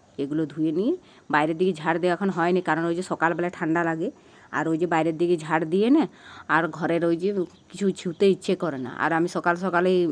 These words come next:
মানে বাসি নাইটিটা ছেড়ে দিই, তো বাসি নাইটিটা ছেড়ে আর গরম নাইটিটা পরে নিই। এটা পরলে কী হয়, ঠান্ডাও লাগে না আর গায়ে কিছু দিতেও হয় না।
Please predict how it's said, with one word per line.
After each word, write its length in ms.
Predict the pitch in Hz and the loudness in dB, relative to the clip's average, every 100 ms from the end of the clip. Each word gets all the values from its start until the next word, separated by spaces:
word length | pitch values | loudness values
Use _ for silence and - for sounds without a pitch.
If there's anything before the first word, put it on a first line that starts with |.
| - | -2
মানে 340 | 170 170 175 | -2 0 0
বাসি 280 | 165 156 - | 2 2 2
নাইটিটা 360 | 185 165 180 180 - | 0 0 -2 -4 -2
ছেড়ে 180 | 180 185 | -2 0
দিই, 200 | 156 135 - - - - | -2 -6 -12 -20 -20 -14
তো 40 | 156 | -2
বাসি 220 | 151 156 | -2 0
নাইটিটা 340 | 180 165 175 - | 0 0 -4 -2
ছেড়ে 200 | 190 240 | 0 2
আর 100 | 262 | 2
গরম 260 | 170 160 165 | 2 2 2
নাইটিটা 340 | 165 160 208 | 0 -2 -6
পরে 240 | 220 165 147 | -4 -4 -2
নিই। 140 | 139 143 | -4 -4
এটা 140 | 190 | -4
পরলে 340 | 180 175 175 180 180 | -2 0 2 2 2
কী 60 | 202 | -2
হয়, 140 | 214 | -2
ঠান্ডাও 340 | 214 - 160 180 | -4 -2 2 4
লাগে 200 | 185 226 | 2 2
না 100 | 285 | 2
আর 100 | 208 | 2
গায়ে 220 | 165 156 | 2 0
কিছু 200 | 165 - | -2 -6
দিতেও 300 | 185 160 185 | -6 0 0
হয় 220 | 175 151 | 0 -2
না। 120 | 135 | -8